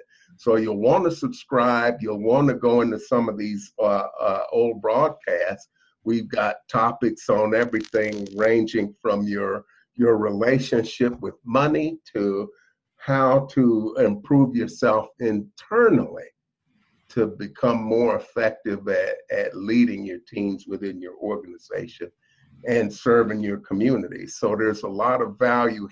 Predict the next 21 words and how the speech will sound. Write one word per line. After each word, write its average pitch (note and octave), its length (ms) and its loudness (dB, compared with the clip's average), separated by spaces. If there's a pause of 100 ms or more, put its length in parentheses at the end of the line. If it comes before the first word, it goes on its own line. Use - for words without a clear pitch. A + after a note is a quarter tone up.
here C3 460 0 (360)
made A#2 460 0
possible G#2+ 840 -2
by G2+ 180 2
a F#2 80 0
lot A#2+ 340 0
of G#2+ 140 -2
great G2+ 320 -6
sponsors, G#2+ 1000 -4 (520)
uh, G#2+ 240 2
and, G#2 240 -2 (360)
uh, G2 240 0 (120)
that, G2+ 280 2 (220)
that, G2+ 440 -2
uh, G2 140 0
support A2 580 0
our G2+ 220 0
work G#2+ 340 0 (100)
here. - 280 -12
So, F#2 540 -4 (460)
uh, F#2 340 -4